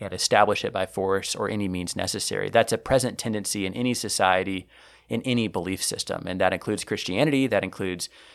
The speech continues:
ethnicity, that includes any number of other things, even ideological understandings of the term nationalism. And some of the greatest horrors of the last couple hundred years in the world have been because of these belief systems gaining traction in a society.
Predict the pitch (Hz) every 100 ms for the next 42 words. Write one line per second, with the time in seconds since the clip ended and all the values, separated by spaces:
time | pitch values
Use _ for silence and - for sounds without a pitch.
0 | - 98 95 117 143 123 117 113 107 104
1 | 95 104 98 98 95 92 95 92 98 101
2 | - 92 98 95 95 - 107 101 98 113
3 | - - 95 87 - - - - 113 101
4 | - 95 92 90 95 - - 87 87 85
5 | - 98 - - - 101 101 110 101 101
6 | 104 92 - - 123 104 92 92 95 95
7 | 90 90 87 - _ - _ - 113 104
8 | 92 87 92 92 87 87 95 139 98 90
9 | 95 95 101 92 87 90 - 127 110 101
10 | 95 92 90 - 101 - 90 87 - 92
11 | 90 - 90 87 - 87 85 95 87 -
12 | - 90 87 -